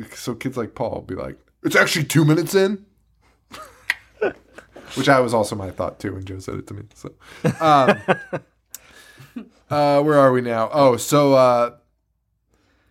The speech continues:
Speaker 1: wha-, what do I have here? Uh,
Speaker 2: So all these people fell down the pit.
Speaker 1: Yeah.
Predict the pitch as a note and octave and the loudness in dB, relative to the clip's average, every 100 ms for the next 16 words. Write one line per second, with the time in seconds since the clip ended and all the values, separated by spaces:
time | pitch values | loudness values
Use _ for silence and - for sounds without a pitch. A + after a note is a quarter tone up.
0 | _ _ - C3 D3 G3+ C#3 C#3+ A2+ G2 | _ _ -14 -12 -8 -6 -6 -6 -8 -10
1 | B1 - C3+ B2+ B2 A2 - - E3 C#3+ | -14 -6 -2 0 0 -4 -12 -8 -6 -2
2 | B2 E3 E3+ - E3 D3+ D#3+ C#3 C3+ C3+ | 4 4 4 -2 -4 2 2 4 2 0
3 | - A#2+ A#2 _ - C3 A#2+ | -2 -4 -4 _ -4 2 2